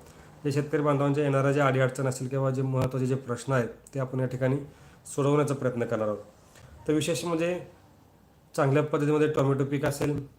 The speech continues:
अ, धना मेथी पीक आहे, मिरची पीक आहे, कलिंगड आहे, खरबूज आहे, वांगी आहे, या सर्व जी पिकं येणारी आहेत त्या पिकांची आपल्याला चांगल्या पद्धतीमध्ये या ठिकाणी काय न्यूट्रिशन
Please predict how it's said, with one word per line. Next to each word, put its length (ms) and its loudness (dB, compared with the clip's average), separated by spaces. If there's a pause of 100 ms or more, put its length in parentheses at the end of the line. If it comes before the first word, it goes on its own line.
(240)
अ, 140 -2
धना 260 2
मेथी 260 2
पीक 200 -2
आहे, 500 -2 (300)
मिरची 320 2
पीक 220 -2
आहे, 200 2
कलिंगड 440 2
आहे, 220 4
खरबूज 340 0
आहे, 180 2
वांगी 460 2
आहे, 260 2 (500)
या 60 -2
सर्व 520 2
जी 140 -4
पिकं 260 0
येणारी 340 4
आहेत 220 4
त्या 120 0
पिकांची 400 -2
आपल्याला 420 -2 (840)
चांगल्या 320 4
पद्धतीमध्ये 760 0 (120)
या 60 -4
ठिकाणी 300 -2
काय 280 0
न्यूट्रिशन 640 -2